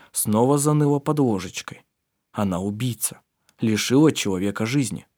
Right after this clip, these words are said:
Вильяму тихо сказала: «А что будет сейчас?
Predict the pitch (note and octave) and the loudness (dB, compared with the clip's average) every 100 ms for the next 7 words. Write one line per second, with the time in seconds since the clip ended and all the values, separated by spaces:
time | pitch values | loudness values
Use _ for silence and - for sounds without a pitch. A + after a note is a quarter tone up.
0 | _ _ _ _ _ _ _ A2+ D3+ F#3+ | _ _ _ _ _ _ _ 2 4 6
1 | F#3 F3 - A#2+ - B2 - C3 A#2 G2+ | 4 2 0 -2 -2 -4 -2 -2 -2 -2
2 | G2+ G#2+ _ _ _ _ _ _ _ _ | -4 -12 _ _ _ _ _ _ _ _
3 | _ C3 - - D3+ E3 D3+ - D#3+ - | _ -14 -10 -8 -4 -4 -2 -4 -4 -6
4 | - C#3+ - | -6 -6 -8